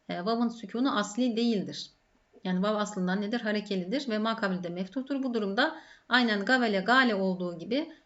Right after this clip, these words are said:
yehavfü de, de vav'ı biz elife çeviririz. Kulibet elifen yaparız. Ne olur? Yehafü olur. Şimdi parantez içinde klasik anlatımla bunu nasıl anlatıyoruz? Yehafu aslında yah ve fü idi.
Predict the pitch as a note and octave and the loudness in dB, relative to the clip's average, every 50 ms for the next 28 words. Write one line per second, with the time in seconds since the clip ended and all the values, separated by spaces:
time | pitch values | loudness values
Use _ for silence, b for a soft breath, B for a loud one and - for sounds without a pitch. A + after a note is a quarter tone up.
0 | B - G#3 A3 A3+ A3 B3+ C#4 C4+ B3+ - - - F#3+ F#3 G3 B3 D#4 D4+ - | B -4 -2 -2 0 0 0 0 0 0 -2 -4 -4 0 2 2 2 2 -2 -6
1 | - - F#3+ F3 F#3+ G#3+ B3+ D4+ C#4+ - G#3+ G#3+ G#3 F#3+ F3+ F3 - - - G#3+ | -10 -10 -2 0 2 2 2 0 0 0 2 2 2 0 0 -4 -6 -6 -2 0
2 | G#3 F#3+ F#3 - E3 D3+ D3+ b b b b b _ - - - F#3 F#3+ G#3+ B3 | 0 0 -2 -4 -8 -8 -10 b b b b b _ -12 -4 0 0 2 2 2
3 | C4 B3+ C#4 C#4+ D4 C#4+ - - - - _ _ _ _ _ _ _ _ _ _ | 2 2 2 0 0 -2 -6 -14 -18 -20 _ _ _ _ _ _ _ _ _ _
4 | _ _ _ _ _ _ _ _ - _ _ - C4+ - - A3+ A3 G#3+ F#3 F3 | _ _ _ _ _ _ _ _ -20 _ _ -18 -14 -8 -4 -2 0 0 0 -2
5 | F3 - - G3 G3+ G#3 A#3 A#3+ B3 B3 A#3+ A#3+ - A#3 A#3 B3 A#3+ - A#3+ A3+ | -4 -4 -6 -6 -4 -2 0 0 2 2 0 0 0 0 0 0 0 0 0 0
6 | F#3+ E3+ F3+ A3 B3 A#3+ B B B B B B - G3 G#3 G3+ F#3 G3 G3 E3+ | 0 0 -2 -2 -4 -4 B B B B B B -4 -2 -2 -2 -2 -2 -2 -4
7 | E3+ - - - B3+ C4 C4+ - F3+ E3 D#3+ - - - b b b b b b | -4 -6 -6 -6 -6 -4 -2 -4 -4 -4 -6 -10 -14 -20 b b b b b b
8 | b - - B3 B3 C#4 C#4 C#4+ C#4 C4+ B3+ B3+ A#3+ - A3 A3 B3 C4 C4 B3 | b -6 -4 -2 2 4 4 6 6 4 4 0 0 -2 -2 -2 -2 -2 0 0
9 | A#3+ A#3 A#3 A#3+ A#3+ A3 G#3 G3 F#3+ F#3 F#3+ F3+ F3+ F#3 G3+ A3 A#3+ A#3 A#3 F#3+ | 0 0 0 -2 -2 -2 0 -2 -2 -2 -2 -2 -2 -2 -2 -2 -2 -2 -2 -2
10 | F#3 F3+ F3 E3+ - F3+ F3+ F3+ G3+ A#3+ A#3+ - G#3+ G#3+ G#3+ A#3 A3+ G#3+ A3 - | 0 -2 -2 -4 -6 -4 -4 -2 -2 -2 -2 -2 -2 -2 0 0 0 -2 -2 -4
11 | F#3+ F#3+ F#3+ - F3+ E3+ F3 F3 G3 A3 A3+ F#3 F3+ F3 F3 E3+ - - A3 G#3+ | -4 -6 -6 -6 -8 -8 -4 0 0 0 0 -2 -6 -8 -8 -8 -8 -10 -8 -4
12 | G3 F#3 F3+ F3 D#3 | -4 -4 -4 -4 -10